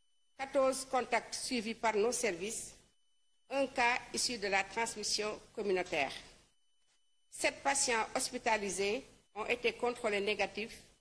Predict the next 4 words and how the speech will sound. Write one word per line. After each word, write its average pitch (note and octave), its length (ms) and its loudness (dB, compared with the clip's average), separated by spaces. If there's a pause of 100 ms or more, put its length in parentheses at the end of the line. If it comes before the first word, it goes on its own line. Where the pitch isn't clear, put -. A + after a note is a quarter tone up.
et G#3+ 180 -4 (160)
déclarés F#3 640 0
guéris. D#3+ 320 -2 (920)
L'état A#3 420 2